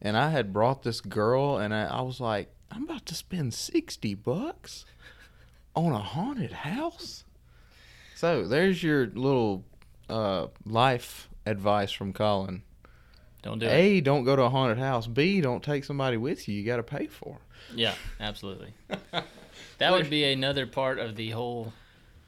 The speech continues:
Speaker 2: Halloween experience that Tim will not ever participate in.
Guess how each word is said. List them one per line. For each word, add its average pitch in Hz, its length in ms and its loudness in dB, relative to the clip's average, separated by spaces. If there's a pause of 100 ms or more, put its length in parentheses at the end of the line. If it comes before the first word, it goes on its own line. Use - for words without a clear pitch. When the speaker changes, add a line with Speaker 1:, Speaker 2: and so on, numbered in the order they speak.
(260)
Speaker 2:
Halloween 131 540 -2
experience 120 640 0
that 104 260 -2 (420)
Tim 110 240 -4
will 98 140 -2
not 101 200 -2
ever 101 220 -6
participate 101 640 -8
in. 92 180 -14